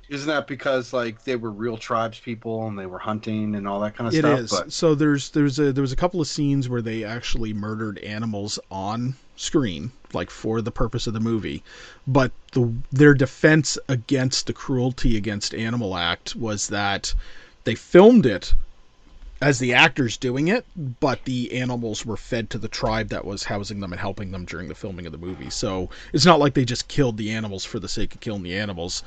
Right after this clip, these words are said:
Speaker 2: They were actually,
Speaker 1: Right.
Speaker 2: it was food for the tribe. It's just they filmed the actors basically being involved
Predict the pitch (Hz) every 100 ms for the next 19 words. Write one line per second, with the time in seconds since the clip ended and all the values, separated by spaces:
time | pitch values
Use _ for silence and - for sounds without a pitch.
0 | - - - - 120 110 107 - 120 123
1 | - 131 120 104 - - - 123 104 -
2 | - 160 117 92 - 120 101 104 - 139
3 | 101 92 - - - 165 147 185 151 -
4 | - 170 170 156 143 - 135 151 - 147
5 | 135 - 139 113 107 135 123 - 127 110
6 | 123 117 98 98 127 117 87 80 -